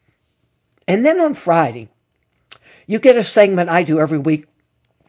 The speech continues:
which is actually done on W W L T V, W U P L every Wednesday morning. And it's at, uh, eight fifty Central Time.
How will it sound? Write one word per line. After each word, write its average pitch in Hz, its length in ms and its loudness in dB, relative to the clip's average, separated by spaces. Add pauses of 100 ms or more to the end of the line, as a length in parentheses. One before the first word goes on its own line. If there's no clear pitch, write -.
(220)
which - 140 -8
is 202 120 -6
actually 240 320 -4
done 185 320 -2
on 156 140 -4
W 165 220 0
W 165 220 0
L 156 120 0
T 165 200 -6
V, 151 220 -2
W 147 320 -4
U 151 160 -4
P 151 180 -6
L 143 140 -4
every 151 180 -2
Wednesday 147 380 -6
morning. 131 420 -6 (1040)
And 165 300 -2
it's 180 240 -4
at, 165 240 -2 (120)
uh, 143 340 -2
eight 151 180 -4
fifty 151 260 -8
Central 156 360 -8
Time. 127 340 -10